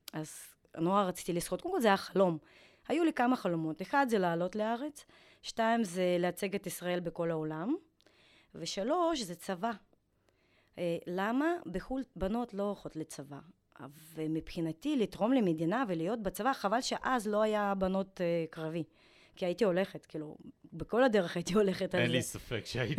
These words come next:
Speaker 2: הולכת וגם מצליחה.
Speaker 1: <laughs> אה, אז, אה, זהו, אז, אה, פשוט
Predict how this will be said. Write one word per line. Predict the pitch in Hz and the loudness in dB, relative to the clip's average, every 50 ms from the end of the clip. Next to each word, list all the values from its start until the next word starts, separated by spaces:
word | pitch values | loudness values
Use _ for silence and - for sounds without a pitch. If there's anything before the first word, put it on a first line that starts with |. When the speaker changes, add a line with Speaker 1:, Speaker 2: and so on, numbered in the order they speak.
| 220 220 | 4 6
Speaker 2:
הולכת | 156 - - - 196 170 127 139 | 6 6 4 4 4 2 2 4
וגם | 165 143 156 151 | 4 4 4 4
מצליחה. | 151 - - 165 185 180 - - | 2 2 0 -2 -2 -2 -4 -6
Speaker 1:
<laughs> | - - - - | -10 -10 -10 -8
אה, | 175 175 185 190 190 196 190 - - - | -6 -4 -2 0 0 0 0 -2 -4 -4
אז, | 190 185 170 156 185 | -4 -4 -4 -2 0
אה, | 185 185 185 - - | 0 0 0 0 -2
זהו, | 185 180 196 185 175 - - | 0 2 4 4 4 2 0
אז, | 170 175 165 160 160 170 | 0 -2 -2 -2 -2 0
אה, | 175 170 170 170 170 165 165 165 160 160 160 160 151 - - - - - _ _ _ _ _ _ _ - _ | 2 4 4 4 4 2 2 2 0 0 -2 -2 -4 -8 -12 -16 -20 -20 _ _ _ _ _ _ _ -10 _
פשוט | - - - 247 254 - _ - | -6 -4 -2 -2 -4 -6 _ -20